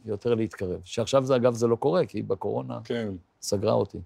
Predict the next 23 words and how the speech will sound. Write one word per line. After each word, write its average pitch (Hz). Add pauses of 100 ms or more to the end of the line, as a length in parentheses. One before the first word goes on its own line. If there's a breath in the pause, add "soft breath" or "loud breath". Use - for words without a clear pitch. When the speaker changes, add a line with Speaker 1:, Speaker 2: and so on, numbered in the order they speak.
(720)
Speaker 2:
אוקיי, 113
ואפרופו 101
הקורונה, 113 (760)
מרץ 110
עשרים 107
עשרים, 139
פתאום 117
אין 117
הופעות, 110
אין 110
מוזיקה, 101
אין 101
קהל. 92 (920)
חייך, 113 (540)
זאת -
אומרת, 98 (240)
הצד 143
הזה 135
שהוא 110
כל 98
כך 127
חייך, 131
דומם. 120